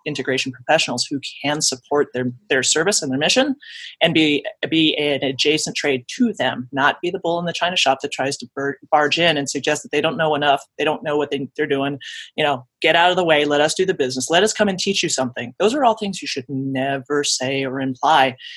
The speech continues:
And quite honestly, take a look at how you are saying and doing what you're doing and make sure that you're not subtly doing those things. That's offensive to anybody.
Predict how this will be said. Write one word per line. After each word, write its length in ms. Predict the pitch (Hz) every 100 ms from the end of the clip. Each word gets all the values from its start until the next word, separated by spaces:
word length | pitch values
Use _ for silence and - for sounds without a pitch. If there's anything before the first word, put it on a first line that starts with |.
| - -
And 120 | 165
quite 160 | 143
honestly, 340 | 147 185 185 139
take 220 | - 139
a 60 | 127
look 260 | 135 156
at 80 | -
how 140 | 143
you 160 | 139 131
are 100 | 127
saying 320 | - 135 135
and 100 | 127
doing 220 | 127 147
what 100 | 143
you're 80 | 127 120
doing 180 | 131 143
and 80 |
make 140 | 120 120
sure 180 | - 139
that 120 | 123
you're 80 | 123
not 240 | 123 -
subtly 340 | 139 143 120
doing 320 | 110 147 156 117
those 220 | 107 -
things. 320 | 80 80 - - - - -
That's 140 | 160
offensive 380 | 170 170 175 156
to 120 | -
anybody. 480 | 135 170 135 -